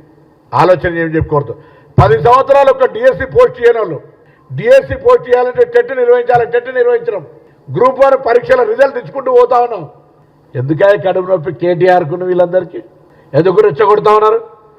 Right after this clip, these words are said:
ఉద్యోగాలు ఇవ్వద్దా? మీ ఆలోచన అదేనా? ఆనాడు మహిళలకు బస్సు ఇచ్చినాడు, ఇట్లనే మాట్లాడారు. టీఆర్ఎస్ పార్టీకి మహిళలకు ఉచితంగా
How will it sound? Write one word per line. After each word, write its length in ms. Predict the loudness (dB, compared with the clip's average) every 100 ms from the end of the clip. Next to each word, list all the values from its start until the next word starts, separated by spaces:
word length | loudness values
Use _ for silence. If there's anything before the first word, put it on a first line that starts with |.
| _ -8
ఉద్యోగాలు 400 | 0 4 4 2
ఇవ్వద్దా? 280 | 0 2 0 0 -6 -20 -20 _ _
మీ 120 | -2 0 2
ఆలోచన 420 | 2 0 -2 2
అదేనా? 300 | 2 2 0 -2 -10 -20 _ _ 0 2
ఆనాడు 260 | 4 4 4
మహిళలకు 340 | 4 4 4 2
బస్సు 160 | -2 -4
ఇచ్చినాడు, 320 | -2 0 2 2
ఇట్లనే 260 | 2 2 2
మాట్లాడారు. 420 | 2 2 2 0 -4 -20 -20 _ _ _ 0
టీఆర్ఎస్ 380 | 4 4 4 2
పార్టీకి 240 | 0 0 0
మహిళలకు 360 | 2 2 2 0
ఉచితంగా 340 | 0 0